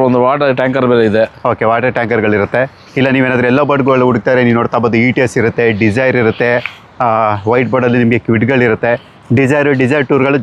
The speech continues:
Speaker 2: ಜಾಸ್ತಿ ಇರುತ್ತೆ.
Speaker 1: ಸೆವೆನ್
Speaker 2: So
Speaker 1: ಸೀಟರ್ ಬೇಕಾದ್ರೆ ಎಕ್ಸ್ ಯು ವಿ ಫೈವ್ ಹಂಡ್ರೆಡ್ ಸಿಗುತ್ತೆ.
Speaker 2: ಓಕೆ, ಎಕ್ಸ್ ಯು ವಿ ಫೈವ್ ಹಂಡ್ರೆಡ್.
Speaker 1: Marazzo ಇದೆ.
Speaker 2: ಹಾ, ಹಾ, Marazzo.
Speaker 1: ಹೌದು ಸರ್.
Speaker 2: Isuzu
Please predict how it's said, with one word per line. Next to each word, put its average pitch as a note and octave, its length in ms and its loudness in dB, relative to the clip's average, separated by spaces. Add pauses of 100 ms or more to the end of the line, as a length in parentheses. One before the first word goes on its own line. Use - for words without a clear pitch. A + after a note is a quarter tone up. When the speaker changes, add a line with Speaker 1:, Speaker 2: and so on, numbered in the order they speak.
Speaker 2:
ಜಾಸ್ತಿ B2 260 -2
ಇರುತ್ತೆ. A2 220 -2 (120)
Speaker 1:
ಸೆವೆನ್ A#2+ 220 0
Speaker 2:
So A2+ 60 0
Speaker 1:
ಸೀಟರ್ C#3 320 0
ಬೇಕಾದ್ರೆ C3 340 2 (200)
ಎಕ್ಸ್ A#2+ 140 -4
ಯು D3 120 2
ವಿ C3+ 120 2
ಫೈವ್ B2+ 160 2
ಹಂಡ್ರೆಡ್ C3 320 0
ಸಿಗುತ್ತೆ. A#2 320 0 (220)
Speaker 2:
ಓಕೆ, A2 220 0
ಎಕ್ಸ್ G#2+ 160 -4
ಯು A#2 80 0
ವಿ A2+ 40 0 (200)
ಫೈವ್ A2+ 120 0
ಹಂಡ್ರೆಡ್. G2 220 0 (240)
Speaker 1:
Marazzo C3 440 2
ಇದೆ. B2 180 2 (260)
Speaker 2:
ಹಾ, A#2+ 140 0
ಹಾ, G#2+ 80 -2 (100)
Marazzo. A2 320 0 (400)
Speaker 1:
ಹೌದು G2+ 180 2
ಸರ್. F2+ 140 0 (180)
Speaker 2:
Isuzu B2+ 340 2